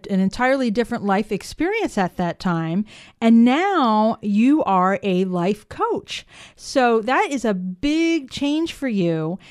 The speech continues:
And we're gonna talk about that whole new life experience. But, um, can you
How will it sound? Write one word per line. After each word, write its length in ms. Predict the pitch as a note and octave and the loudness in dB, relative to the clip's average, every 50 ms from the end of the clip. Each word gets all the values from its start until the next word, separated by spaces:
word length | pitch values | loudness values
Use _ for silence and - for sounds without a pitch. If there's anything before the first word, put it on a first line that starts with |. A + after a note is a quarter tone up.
| - - _ - | -20 -12 _ 0
And 160 | G3+ G3+ G#3+ | 2 4 4
we're 80 | B3+ C4 | 4 2
gonna 160 | C4+ B3 A#3 | 0 -2 -2
talk 420 | - - - A#3+ C4+ D4+ D4 - | -4 -6 -6 -4 -4 -4 -4 -6
about 340 | A3 G3 G3+ F#3 E3+ - - | -4 -4 -4 -4 -4 -6 -8
that 300 | F3+ E3 D#3+ D#3+ - - | -8 -8 -8 -8 -10 -12
whole 440 | - - G3+ F#3 F3 E3+ E3+ D#3+ E3+ | -10 -4 -2 -2 -2 -2 -4 -4 -4
new 380 | E3+ E3+ E3 D#3+ D#3+ D#3+ E3+ - _ _ _ _ - | -4 -4 -4 -4 -6 -8 -12 -14 _ _ _ _ -10
life 260 | F3+ F3 E3 D#3+ - | -8 -6 -6 -6 -8
experience. 600 | F3 E3+ - - - F3 D#3+ D#3 D#3 D#3 E3 - - | -10 -14 -14 -12 -10 -10 -10 -8 -10 -10 -10 -10 -8
But, 200 | - G#3+ - - - - - - _ _ _ _ - | -8 -8 -8 -8 -16 -20 -20 -20 _ _ _ _ -4
um, 460 | A#3 A#3+ A#3+ A#3+ A#3+ A#3+ B3+ C4 - _ _ _ _ _ _ _ _ _ _ _ _ _ _ - | -2 0 0 0 0 -2 -4 -8 -10 _ _ _ _ _ _ _ _ _ _ _ _ _ _ -8
can 160 | - C#4 D4+ | -4 -2 0
you 200 | D#4+ E4 D#4+ - | 0 0 -2 -4